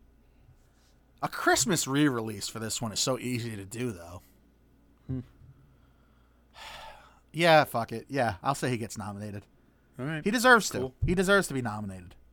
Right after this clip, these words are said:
Speaker 1: This is the,
Speaker 2: He
Speaker 1: probably
Speaker 2: should.
Speaker 1: the best performance I've seen in a movie in three years.
Speaker 2: The Academy has never let us down in this
Speaker 1: Yeah,
Speaker 2: regard,
Speaker 1: no, it's
Speaker 2: so
Speaker 1: true.
Speaker 2: you're, you're right. It's
Speaker 1: Yeah.
Speaker 2: gonna happen.
Speaker 1: They're a hundred percent. <laughs>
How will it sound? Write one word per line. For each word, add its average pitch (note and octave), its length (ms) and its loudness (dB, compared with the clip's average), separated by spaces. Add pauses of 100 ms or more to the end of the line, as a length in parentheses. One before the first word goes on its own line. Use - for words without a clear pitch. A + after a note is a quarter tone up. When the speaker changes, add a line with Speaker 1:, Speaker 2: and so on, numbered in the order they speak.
(140)
Speaker 1:
This F#3+ 160 2
is G#3 80 0
the, G3 120 2
Speaker 2:
He - 60 -4
Speaker 1:
probably B3+ 240 8
Speaker 2:
should. B3+ 80 2
Speaker 1:
the F#3+ 40 2
best F3 380 4
performance C3 800 -4 (580)
I've B2+ 220 0
seen C3 220 -4
in A#2+ 80 -4
a A#2 40 -4
movie A2 440 -6
in G2 260 -12 (2750)
three A2+ 180 -4
years. C3 180 -2
Speaker 2:
The D3 80 2
Academy F#3+ 600 4
has C3 200 -2
never B2 340 0
let A2+ 200 -2
us G#2 140 -10
down G2 280 -10
in F#2+ 80 -12
this G2 120 -8
Speaker 1:
Yeah, B2 140 0
Speaker 2:
regard, G#2+ 180 -6
Speaker 1:
no, A2+ 100 -2
it's A2+ 120 -6
Speaker 2:
so G#2+ 40 -6
Speaker 1:
true. G#2+ 120 -2
Speaker 2:
you're, A2+ 80 -2
you're A#2 160 -4
right. G2+ 260 -4
It's A2+ 160 -8
Speaker 1:
Yeah. - 60 -12
Speaker 2:
gonna A#2 280 0
happen. G#2 300 -6
Speaker 1:
They're A2+ 80 -8
a A2 40 -12
hundred A#2+ 300 -8
percent. - 380 -10
<laughs> - 120 -6